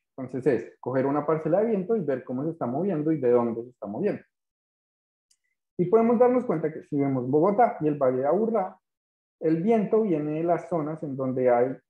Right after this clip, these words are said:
incendios, ¿no? Entonces en el caso de Bogotá es Venezuela y en el caso de, mm, Valle de Aburrá es el norte de Colombia, ¿no?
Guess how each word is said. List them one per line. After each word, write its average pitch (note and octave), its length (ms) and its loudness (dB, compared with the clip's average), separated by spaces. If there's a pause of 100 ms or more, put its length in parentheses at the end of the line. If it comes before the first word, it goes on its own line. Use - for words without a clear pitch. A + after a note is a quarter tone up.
(160)
incendios, A2+ 680 -4
¿no? C3+ 180 -2
Entonces B2 360 -2
en A2+ 100 -2
el A2 120 -6
caso A#2+ 180 2
de C3 60 4
Bogotá E3+ 480 2 (260)
es A2 180 -4
Venezuela C#3+ 680 -2
y C3 100 -8
en A2+ 120 -4
el A2 140 -6
caso A2 380 -2 (240)
de, A2+ 400 0
mm, G#2+ 640 -10
Valle A#2+ 200 4
de A#2 60 6
Aburrá D#3 480 4
es A#2+ 100 -12
el A2+ 140 -4
norte A#2 340 0
de G#2+ 100 -4
Colombia, G3 320 -2 (760)
¿no? - 380 -8